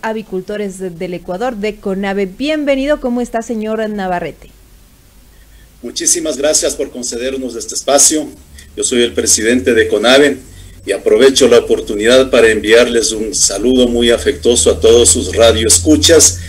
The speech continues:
Speaker 2: y entiendo también que estamos en la pantalla chica. Un saludo para ellos.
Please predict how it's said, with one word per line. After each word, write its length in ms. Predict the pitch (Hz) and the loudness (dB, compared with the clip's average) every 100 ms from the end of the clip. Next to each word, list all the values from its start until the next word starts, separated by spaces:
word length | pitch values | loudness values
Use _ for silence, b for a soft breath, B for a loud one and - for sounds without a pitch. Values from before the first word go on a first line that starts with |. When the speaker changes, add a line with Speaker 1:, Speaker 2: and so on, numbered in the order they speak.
| B B | B B
Speaker 2:
y 60 | 104 | -8
entiendo 460 | 98 113 120 120 | -4 -2 0 2
también 320 | 120 110 117 120 | 0 0 0 0
que 80 | |
estamos 540 | 113 117 113 107 - - - - - - - - - | 0 0 0 -2 -4 -8 -18 -20 -20 -20 -20 -16 -6
en 160 | 101 | -2
la 160 | 101 - | -2 -2
pantalla 560 | 101 113 110 - 104 | -2 2 2 2 0
chica. 300 | - 104 - | 0 -4 -4
Un 120 | 98 107 | -4 -2
saludo 520 | 104 98 113 113 - | -2 2 2 2 2
para 200 | 104 101 | 4 6
ellos. 460 | 104 98 - - | 4 2 -4 -6